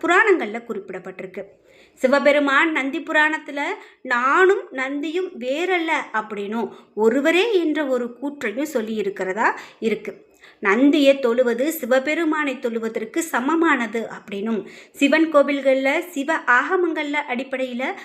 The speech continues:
ஐந்து நந்திகளும் இடம்பெறுகிறது அப்படின்னு சொல்றாங்க. அப்போ நாம அந்த சிவபெருமானை எவ்வளவு ஒரு முக்கியத்துவம் கொடுத்து வழிபாடு செய்றோமோ,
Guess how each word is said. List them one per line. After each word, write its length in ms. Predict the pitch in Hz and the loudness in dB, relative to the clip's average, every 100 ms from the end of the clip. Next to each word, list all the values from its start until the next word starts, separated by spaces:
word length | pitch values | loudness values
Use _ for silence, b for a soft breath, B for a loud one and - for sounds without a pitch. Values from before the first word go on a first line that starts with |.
| B B | B B
ஐந்து 520 | 254 339 466 427 320 | 2 2 2 0 0
நந்திகளும் 560 | 269 269 311 285 294 285 | -2 -2 -2 -4 -4 -4
இடம்பெறுகிறது 680 | 247 269 240 233 214 208 220 | -4 -2 -4 -4 -6 -6 -8
அப்படின்னு 360 | 196 180 185 240 | -8 -8 -8 -8
சொல்றாங்க. 360 | 190 180 175 190 - - B B B | -10 -12 -12 -12 -14 -20 B B B
அப்போ 480 | 233 240 233 285 | -4 0 6 6
நாம 320 | 320 269 240 226 | 6 2 2 -2
அந்த 300 | 220 233 262 | -2 -2 -2
சிவபெருமானை 840 | 269 247 262 349 320 294 277 254 | 0 0 2 2 2 2 0 -2
எவ்வளவு 520 | 226 226 294 254 277 | -2 2 2 0 -2
ஒரு 180 | 247 226 | -2 -2
முக்கியத்துவம் 600 | 233 226 320 320 254 233 | -4 -4 -8 -4 -4 -4
கொடுத்து 340 | 226 220 247 | -4 -4 -4
வழிபாடு 440 | 220 196 220 247 226 | -2 -2 2 0 0
செய்றோமோ, 680 | 226 190 196 190 185 214 | -4 -4 -2 -2 -2 0